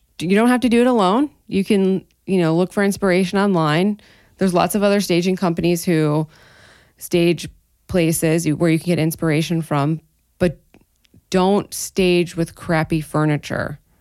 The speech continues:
It's better to put that stuff to the curb and get it out of the house. And if you don't have access to a stager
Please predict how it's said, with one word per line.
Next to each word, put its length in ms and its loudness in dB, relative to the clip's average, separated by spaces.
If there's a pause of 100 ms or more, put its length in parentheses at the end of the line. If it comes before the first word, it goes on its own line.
(380)
It's 160 -4
better 340 2
to 680 0 (440)
put 200 -6
that 220 0
stuff 320 -2
to 120 -2
the 80 -8
curb 560 -2 (340)
and 120 -4
get 200 2
it 80 2
out 160 2
of 40 0
the 80 0
house. 680 -2 (600)
And 120 0
if 100 -2
you 80 0
don't 380 0
have 200 0
access 680 -2
to 600 -2 (280)
a 40 -4
stager 720 0